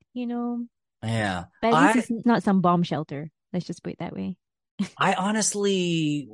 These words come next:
Speaker 2: and maybe it's 'cause I don't really think about weddings that way, but all the stuff about where it was happening and stuff escaped me until I saw what people were saying on the socials.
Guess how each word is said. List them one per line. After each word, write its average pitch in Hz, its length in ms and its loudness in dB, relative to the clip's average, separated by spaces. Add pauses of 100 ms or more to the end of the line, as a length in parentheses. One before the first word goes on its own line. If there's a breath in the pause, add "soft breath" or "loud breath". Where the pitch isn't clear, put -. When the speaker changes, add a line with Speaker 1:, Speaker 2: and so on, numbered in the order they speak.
(120)
Speaker 2:
and 139 160 -2
maybe 165 380 0
it's - 160 -6
'cause 120 260 -6
I 127 140 -2
don't 127 240 -4
really 120 240 -6
think 123 240 -4
about 104 260 -4
weddings 95 420 -4
that 76 220 -14
way, 69 320 -16 (400 loud breath)
but 127 500 0 (420 soft breath)
all 170 180 6
the 196 140 0
stuff - 420 -4
about 127 400 -2
where 120 360 0
it 175 100 -4
was 160 160 -8
happening 175 360 -8
and 190 80 -6
stuff 185 320 -4 (280 loud breath)
escaped 123 520 0
me 175 400 -2
until 131 360 0
I 127 80 2
saw 120 200 -2
what 117 200 -4
people 113 280 -6
were 98 140 -2
saying 92 480 -6
on 82 140 -8
the 78 80 -10
socials. - 640 -10